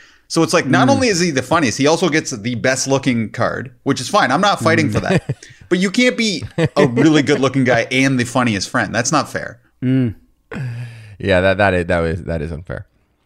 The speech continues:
Speaker 2: Um, by the way, Ash says this is a boy thing, um, listening to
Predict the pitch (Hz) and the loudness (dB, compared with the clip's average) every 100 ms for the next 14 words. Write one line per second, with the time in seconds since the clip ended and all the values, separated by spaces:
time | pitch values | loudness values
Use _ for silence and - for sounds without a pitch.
0 | _ _ - - - 98 92 90 90 90 | _ _ -20 -20 -6 -2 2 2 0 2
1 | 117 123 107 87 107 110 123 104 92 101 | 4 6 6 6 4 4 2 2 2 -2
2 | 104 98 85 92 95 95 82 82 - 85 | 0 0 4 4 4 0 -2 -6 -6 -4
3 | 80 82 80 76 117 - 92 92 - 87 | -2 -4 -8 -12 -16 -10 -6 -4 -4 -6
4 | 87 85 78 | -6 -6 -8